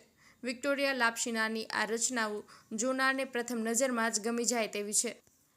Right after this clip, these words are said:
મનમિતનું સૂત્ર છે કે "My eyes fell for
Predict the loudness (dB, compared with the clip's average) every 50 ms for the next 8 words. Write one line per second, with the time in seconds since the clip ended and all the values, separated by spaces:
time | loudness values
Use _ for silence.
0 | _ _ _ _ _ -4 -2 0 0 -2 -4 -4 -4 -2 -2 -2 -2 -4 -4 -4
1 | -4 2 4 4 2 2 -2 -2 -2 0 2 4 2 2 4 4 4 4 4 2
2 | 2 0 -2 0 0 0 0 0 0 -2 -4 -4 -4 -4